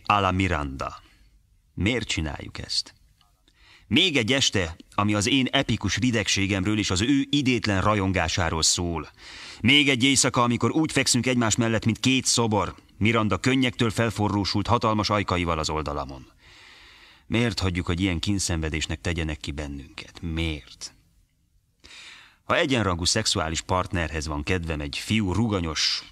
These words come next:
izmos testéhez, akkor nyilván inkább egyenrangú szexuális partnert keresek, semmint egy melles nőstényt, aki ülve vizel. Képzeljék hát el a Méla undort, amit éreztem, amikor felfedeztem ennek a Mirandának, ennek az idegbajos kis libának valódi természetét, akit végül kis rábeszéléssel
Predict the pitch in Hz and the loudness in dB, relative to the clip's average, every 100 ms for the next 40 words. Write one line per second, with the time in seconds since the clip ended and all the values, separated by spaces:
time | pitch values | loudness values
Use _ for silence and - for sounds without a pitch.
0 | - - 113 98 82 - 95 95 - 85 | -12 -2 0 0 -2 -2 0 0 0 -4
1 | 69 69 80 - 113 139 135 107 117 98 | -6 -6 -6 -2 0 2 2 0 0 0
2 | 98 113 104 90 87 90 85 98 - 85 | 0 2 2 0 0 0 -2 -2 0 0
3 | 85 - 90 101 90 98 90 - 92 - | 0 0 0 0 -2 0 0 0 -2 -6
4 | - - - - - - 135 123 123 127 | -16 -16 -18 -20 -2 2 2 2 2 4
5 | 123 113 - 107 107 - 104 92 104 95 | 4 2 2 2 2 2 0 0 0 0
6 | 92 85 78 71 67 - - _ _ _ | 0 0 -2 -4 -4 -10 -20 _ _ _
7 | - _ _ - - - - - 160 107 | -20 _ _ -20 -20 -20 -8 -2 0 2
8 | 107 107 98 113 104 104 120 98 113 101 | 2 2 0 2 2 2 2 2 2 0
9 | 90 80 - 90 85 101 92 85 95 87 | 0 -4 -4 -2 0 0 0 -2 -2 -2
10 | 90 90 113 104 90 85 90 87 82 82 | 0 0 0 -2 -2 -2 -2 -2 -2 0
11 | 92 98 76 73 69 71 71 80 82 80 | 0 0 -2 -6 -8 -12 -12 -8 -8 -6
12 | 76 123 113 82 80 73 - - 104 87 | -6 -4 -4 -4 -4 -6 -6 -4 -2 0
13 | 80 78 101 104 87 80 92 90 82 78 | -2 -2 -2 0 0 -2 -2 0 0 -2
14 | 82 95 98 76 85 98 120 98 95 85 | -4 -4 -4 -4 -6 -4 -4 -2 -2 -4
15 | - 123 - 95 92 82 78 76 62 53 | -6 -8 -4 -2 -2 -2 -4 -6 -10 -12
16 | - 92 87 | -6 -4 -4